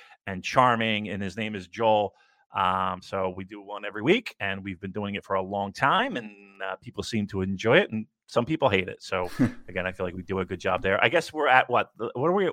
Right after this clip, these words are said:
Speaker 1: I don't even know. I don't, I don't have access to our Twitter account, so I have no <laughs> idea what it, I, I think it's the Super J Cast, uh, probably is.
Speaker 2: Correct.
Speaker 1: All right, there you go. Uh, so if you want to interact with Joel, uh, by all means, follow us along. He's, uh, again,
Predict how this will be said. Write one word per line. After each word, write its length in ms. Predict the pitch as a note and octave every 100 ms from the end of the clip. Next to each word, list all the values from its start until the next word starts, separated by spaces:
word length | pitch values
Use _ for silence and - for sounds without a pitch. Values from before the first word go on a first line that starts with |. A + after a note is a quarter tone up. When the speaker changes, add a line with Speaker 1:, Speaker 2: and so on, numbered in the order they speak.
| D3
Speaker 1:
I 80 | D3
don't 140 | E3+
even 140 | C#3 A2+
know. 160 | G#2
I 80 | G2+
don't, 160 | A#2+ G2
I 100 | C#3
don't 120 | E3+
have 120 | D#3 C3+
access 260 | A#2 A2+
to 100 | A2
our 80 | G2+
Twitter 260 | - G#2+ G2+
account, 260 | - G2
so 80 | -
I 20 |
have 100 | G#2+
no 100 | G#2+
<laughs> 100 | -
idea 220 | - - C3
what 120 | C#3
it, 60 | -
I, 200 | B3+ C4 D#3 -
I 40 |
think 80 | F3
it's 160 | D3+ A2
the 160 | C3
Super 280 | B2+ D#3 D3
J 200 | C3+ D3+
Cast, 400 | - D3 - - -
uh, 300 | G#2+ A2 A2 - _ _ A#2 _
probably 340 | - C3+ A#2+ A#2+
is. 40 |
Speaker 2:
Correct. 500 | C3+ A2 - - - - - -
Speaker 1:
All 60 | G2+
right, 120 | G2
there 120 | G#2
you 80 | F#2
go. 180 | F#2+ F#2+ -
Uh, 440 | A2+ A2 G#2+ G#2+ G#2+
so 280 | - A#2 A#2
if 100 | C3
you 100 | B2
want 160 | A#2+
to 120 | A2 A2+
interact 440 | A#2 A2 G#2+ -
with 260 | G#2 - -
Joel, 440 | A2+ G2+ G2 F#2 -
uh, 400 | F#2+ F#2 F2+ F2+ F2 -
by 160 | C#3
all 160 | D#3 C#3
means, 360 | A#2 F#2 - -
follow 260 | G#2+ G#2
us 120 | G2 G#2
along. 260 | F#2 F#2
He's, 280 | F#2+ F#2 F2
uh, 160 | F#2 F2+ _ - _ _ -
again, 240 | G2 F2